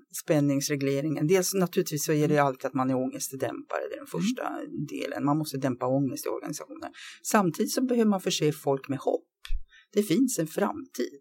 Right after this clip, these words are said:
Speaker 1: alltså det finns en morgondag också. Det är ju också en viktig del i att vara chef och ledare. Ehm, men också dämpa ångest, dämpa oro, översätta abstraktioner som kommer flygande, eh,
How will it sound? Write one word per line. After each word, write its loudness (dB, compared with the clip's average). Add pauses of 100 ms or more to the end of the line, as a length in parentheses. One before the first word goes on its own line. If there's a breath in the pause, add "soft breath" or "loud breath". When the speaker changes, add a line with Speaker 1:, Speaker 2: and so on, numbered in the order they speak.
(100)
Speaker 1:
alltså -4
det -2
finns 0
en 2
morgondag 2 (120)
också. -8 (200)
Det -4
är 2
ju 2
också -4
en 0
viktig -10 (240)
del -2
i -6
att -10
vara -6
chef -8
och -6
ledare. -6 (760 soft breath)
Ehm, 2 (760)
men 6
också 4
dämpa 2
ångest, 0
dämpa 0
oro, 2 (440)
översätta -2
abstraktioner -4
som -4
kommer -2
flygande, 0
eh, -4